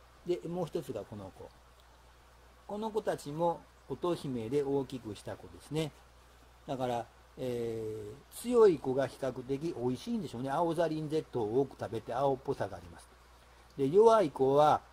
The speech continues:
青ザリンゼット、美味しい餌を食べ損ねて、乙姫ばっかり食べてるので、えー、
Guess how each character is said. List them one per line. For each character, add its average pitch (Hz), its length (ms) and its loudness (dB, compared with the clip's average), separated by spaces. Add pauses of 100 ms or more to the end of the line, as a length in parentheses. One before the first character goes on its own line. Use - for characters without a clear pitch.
(160)
青 151 240 6
ザ 156 140 6
リ 151 120 0
ン 151 80 -4
ゼ 147 100 4
ッ 143 40 2
ト、 113 300 -2
美 123 60 0
味 131 120 4
し 170 140 -6
い 151 100 2
餌 127 220 0
を 104 120 -4
食 113 140 -8
べ 110 100 -4
損 135 340 -4
ね 113 100 -4 (140)
て、 175 240 4 (400)
乙 135 200 2
姫 143 160 2
ば 117 120 0
っ 107 60 -4
か 139 120 0
り 131 120 4
食 113 120 -2
べ 107 120 -2
て 120 120 -2
る 123 140 0
の 113 220 -6
で、 156 300 4 (380)
え 110 300 -4
ー、 - 20 -14